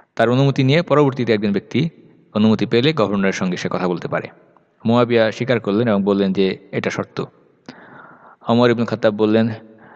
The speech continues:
"আফসোস তোমার জন্য, কেন এই কাজ তুমি করেছ?" মুয়াবিয়া বললেন, "ইয়া আমিরাল মুমিনিন, আমাদের এই ভূমি সীমান্তবর্তী ভূমি। আমাদের এই ভূমিতে অনেক গুপ্তচর রয়েছে এবং ওরা যদি আমাদেরকে কোনো বডিগার্ড বা নিরাপত্তা ছাড়া চলাফেরা করতে দেখে,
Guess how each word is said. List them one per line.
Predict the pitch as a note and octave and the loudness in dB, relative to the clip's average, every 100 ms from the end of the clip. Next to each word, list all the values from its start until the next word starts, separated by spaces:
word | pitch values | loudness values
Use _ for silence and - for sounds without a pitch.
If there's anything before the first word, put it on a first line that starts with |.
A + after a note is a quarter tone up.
| - | -6
"আফসোস | G#2 - A#2 G2+ | -6 -2 -2 -2
তোমার | G#2+ F#2+ | -4 -4
জন্য, | F#2+ F2 E2 - | -2 -4 -4 -8
কেন | - A#2 | -2 0
এই | A#2+ | 0
কাজ | A2 G2 | 0 -4
তুমি | G2+ F2+ | -6 -6
করেছ?" | E2+ E2 - - _ _ _ _ _ _ | -4 -6 -8 -14 _ _ _ _ _ _
মুয়াবিয়া | A2 A2+ A#2+ A#2+ | 0 2 4 2
বললেন, | A2 G#2+ C3+ C#3+ - | 2 0 -2 -4 -2
"ইয়া | A2 G#2+ | 0 2
আমিরাল | G#2+ G#2 | 2 2
মুমিনিন, | G2 G2 G2 A2 D3+ - - - - | 0 -2 2 2 0 -6 -20 -20 -2
আমাদের | A2 B2+ B2 | 0 2 4
এই | A#2 | 2
ভূমি | G#2+ A2+ C3 | 2 -2 0
সীমান্তবর্তী | A2+ G#2+ G2+ F2+ E2+ F2 | 0 0 -2 -4 -4 -8
ভূমি। | D#2 D#2+ - _ _ _ - - - - | -8 -10 -12 _ _ _ -20 -20 -20 -6
আমাদের | A2+ C3+ C#3+ | 0 2 2
এই | C#3 | 2
ভূমিতে | A#2+ B2 B2+ C#3+ - - | 0 0 2 0 0 -2
অনেক | C3 D3+ C#3+ - A#2+ | 2 2 0 -6 -4
গুপ্তচর | A2+ - A#2 G#2+ F2+ | -2 0 0 2 2
রয়েছে | E2+ - - - _ _ _ _ - - - - | 0 -2 -8 -14 _ _ _ _ -20 -20 -14 -2
এবং | A2+ A2 | 0 4
ওরা | B2+ D3+ | 4 4
যদি | D3+ | 4
আমাদেরকে | C3 A#2+ A#2+ A2 G#2 | 2 2 0 0 0
কোনো | A2 G#2 | 2 2
বডিগার্ড | G#2 A2 A2+ G#2+ G2+ | 2 2 2 2 0
বা | |
নিরাপত্তা | G2+ G#2 A2 A2 G#2+ | 0 0 0 -4 -6
ছাড়া | - G2 | -2 -2
চলাফেরা | G2+ G2+ G#2 | -2 -2 -2
করতে | G2+ F#2+ F#2+ | -2 -4 -4
দেখে, | G2 - A#2+ | -2 0 -2